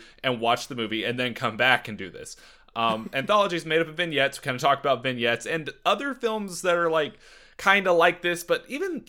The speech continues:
<sighs> it's so unique that they're not even like that, are, like, Creepshow, which is the nineteen eighty-two film, uh, New York Stories, nineteen eighty-nine, and then The Ballad of Buster Scruggs, which is a Coen Brothers film from two thousand eighteen, uh, are all kind of examples of anthology films.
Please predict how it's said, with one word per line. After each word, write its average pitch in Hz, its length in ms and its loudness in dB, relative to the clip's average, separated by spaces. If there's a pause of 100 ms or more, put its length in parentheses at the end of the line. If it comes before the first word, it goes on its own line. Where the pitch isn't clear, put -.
<sighs> - 160 -6
it's 214 120 -8
so 302 100 -2
unique 233 400 -2
that 190 100 -2
they're 165 100 0
not 165 160 2
even 120 180 -4
like 135 240 0
that, 113 220 0
are, 120 160 0
like, 107 260 -2
Creepshow, 156 640 0
which 156 140 -4
is 120 60 -14
the 127 80 -6
nineteen 127 380 -6
eighty-two 120 400 -10
film, 131 420 -2
uh, 101 220 -2
New 123 140 -6
York 151 300 0
Stories, 143 600 -4
nineteen 123 300 -6
eighty-nine, 135 600 -4 (300)
and 120 200 -6
then 127 240 -2
The 123 60 -6
Ballad 165 300 6
of 120 80 -4
Buster 143 320 -2
Scruggs, 214 480 -2
which 147 140 -6
is 113 120 -8
a 113 60 -4
Coen 180 260 -2
Brothers 127 240 -4
film 123 240 -2
from 113 220 -4
two 117 140 -14
thousand 104 340 -2
eighteen, 123 500 -8
uh, 85 60 -4
are 117 340 4
all 139 100 4
kind 139 160 -4
of 120 60 -8
examples 117 480 -4
of 104 100 -8
anthology 98 600 -2
films. - 420 -20